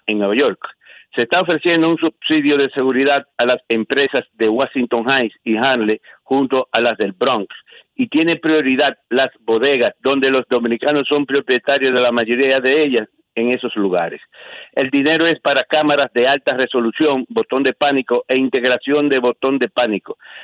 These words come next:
Para calificar debe tener un negocio ubicado en el sur de Bronx, Washington Heights o Harlem. También tener siete o menos empleados y haber estado en el negocio durante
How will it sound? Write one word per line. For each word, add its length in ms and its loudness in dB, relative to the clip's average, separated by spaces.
Para 260 2
calificar 600 0
debe 200 2
tener 280 0
un 100 2
negocio 520 0
ubicado 480 0
en 80 0
el 80 -2
sur 180 -4
de 100 0
Bronx, 320 0
Washington 500 -2
Heights 260 0
o 160 0
Harlem. 320 -2
También 420 0
tener 380 0
siete 420 -2
o 100 0
menos 380 0
empleados 680 0
y 460 0
haber 260 2
estado 540 0
en 120 -2
el 100 0
negocio 380 0
durante 500 -2